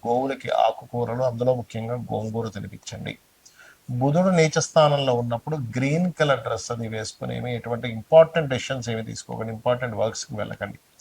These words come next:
ఏ గ్రహం అయితే నీచంలో ఉంటుందో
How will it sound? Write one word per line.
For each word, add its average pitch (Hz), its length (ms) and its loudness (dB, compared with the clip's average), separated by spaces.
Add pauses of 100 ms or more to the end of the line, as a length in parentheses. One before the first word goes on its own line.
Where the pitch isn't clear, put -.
(520)
ఏ 135 200 6 (140)
గ్రహం 147 340 8
అయితే 156 180 0 (120)
నీచంలో 135 440 -2
ఉంటుందో 113 380 -2